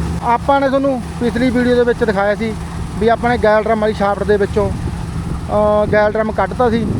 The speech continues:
ਤੇ ਉਹਦੇ ਵਿੱਚ ਛੋਟਾ ਜਿਹੜਾ ਚਣਿਆਂ ਵਾਲਾ ਥ੍ਰੈਸ਼ਰ ਹੁੰਦਾ ਉਹ ਪਾਤਾ ਸੀ। ਉਹ ਪਾਉਣ ਦਾ ਇੰਨਾ ਕੁ ਫਾਇਦਾ, ਜਿਵੇਂ ਹੁਣ ਤੁਸੀਂ ਪਿੱਛੇ ਦੇਖ ਸਕਦੇ ਹੋ ਮਸ਼ੀਨ ਦੇ ਸੀਫ ਵਾਲੇ ਆ, ਸਟਾਫ ਆਕਰ ਵਾਲਾ ਮਾਲ ਆ, ਉਹ ਬਿਲਕੁਲ ਬਰੀਕ ਆਉਂਦਾ। ਤੇ ਇਹ ਲੋਕਾਂ ਦੀ ਇੱਥੇ ਖਾਸੀ ਡਿਮਾਂਡ ਆ ਵੀ ਜਿਹੜਾ ਸਟਾਫ ਆਕਰ ਵਾਲਾ ਜਾਂ ਸੀਫ ਵਾਲਾ ਮਾਲ ਆ ਉਹ ਬਰੀਕ ਹੋਵੇ,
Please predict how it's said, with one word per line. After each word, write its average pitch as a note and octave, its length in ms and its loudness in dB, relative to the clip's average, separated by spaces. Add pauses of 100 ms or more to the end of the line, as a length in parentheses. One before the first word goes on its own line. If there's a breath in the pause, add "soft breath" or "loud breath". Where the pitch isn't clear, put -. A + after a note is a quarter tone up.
ਤੇ G#3 60 2
ਉਹਦੇ G#3+ 160 4
ਵਿੱਚ A3 260 -2
ਛੋਟਾ G3+ 220 0
ਜਿਹੜਾ A3+ 160 0
ਚਣਿਆਂ G3+ 240 0
ਵਾਲਾ F#3+ 120 0
ਥ੍ਰੈਸ਼ਰ F3+ 260 -2
ਹੁੰਦਾ F3+ 160 -2 (140)
ਉਹ G3 120 0
ਪਾਤਾ - 260 0
ਸੀ। - 120 -4 (540)
ਉਹ B3 120 4
ਪਾਉਣ C4 260 2
ਦਾ B3+ 80 2
ਇੰਨਾ A#3+ 160 0
ਕੁ A#3 60 -2
ਫਾਇਦਾ, A3 300 2
ਜਿਵੇਂ A3 180 0
ਹੁਣ A3 100 0
ਤੁਸੀਂ G#3 180 -2
ਪਿੱਛੇ G#3+ 280 -2
ਦੇਖ G3 240 2
ਸਕਦੇ G3+ 220 0
ਹੋ G3+ 40 0
ਮਸ਼ੀਨ G3 240 -2
ਦੇ G3 80 0
ਸੀਫ G3 260 -4
ਵਾਲੇ G3 160 0
ਆ, F#3+ 60 0
ਸਟਾਫ F#3+ 260 0
ਆਕਰ F#3+ 160 -2
ਵਾਲਾ F#3 140 0
ਮਾਲ E3+ 280 -2
ਆ, D#3 60 -6 (460)
ਉਹ A3 100 2
ਬਿਲਕੁਲ A#3 300 2
ਬਰੀਕ G3 280 0
ਆਉਂਦਾ। C#3+ 200 -6 (680)
ਤੇ A3+ 360 4
ਇਹ A#3 180 4
ਲੋਕਾਂ B3 300 2
ਦੀ A#3 80 0
ਇੱਥੇ A#3 160 0
ਖਾਸੀ G3 340 -2
ਡਿਮਾਂਡ G3 280 0
ਆ F#3+ 140 -2 (440)
ਵੀ G3+ 100 2
ਜਿਹੜਾ A#3+ 640 2
ਸਟਾਫ A#3 320 0
ਆਕਰ A3+ 200 -2
ਵਾਲਾ G#3 220 0 (280)
ਜਾਂ G#3 120 2
ਸੀਫ G3 280 -4
ਵਾਲਾ F#3 160 0
ਮਾਲ E3 300 0
ਆ D3+ 80 -4 (720)
ਉਹ G#3+ 120 2
ਬਰੀਕ G3+ 300 -2
ਹੋਵੇ, C#3+ 240 -4